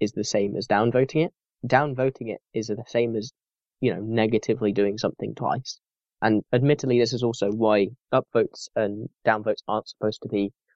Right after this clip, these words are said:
what you agree and disagree with. It's supposed to be what you, um,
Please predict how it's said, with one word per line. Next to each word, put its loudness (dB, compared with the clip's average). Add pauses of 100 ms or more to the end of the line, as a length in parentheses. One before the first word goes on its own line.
(100)
what 2
you 0
agree 2
and -4
disagree 0
with. 0
It's -10
supposed -4
to -12
be 0
what -2
you, -4
um, -4